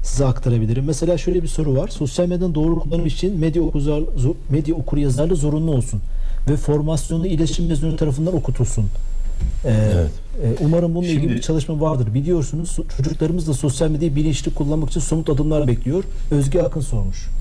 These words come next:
Speaker 2: Şimdi şöyle, e, çok, e, sempatik bir teklif gibi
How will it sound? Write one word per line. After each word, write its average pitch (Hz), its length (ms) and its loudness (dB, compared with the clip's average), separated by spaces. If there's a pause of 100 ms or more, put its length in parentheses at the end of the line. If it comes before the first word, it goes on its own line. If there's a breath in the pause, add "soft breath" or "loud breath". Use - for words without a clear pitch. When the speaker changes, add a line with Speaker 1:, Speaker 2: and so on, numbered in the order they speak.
(680 loud breath)
Speaker 2:
Şimdi 127 220 0
şöyle, 117 440 0 (240)
e, 82 440 0
çok, - 160 0
e, - 340 -4 (720)
sempatik 104 580 0
bir 85 100 2
teklif - 500 0
gibi 73 240 0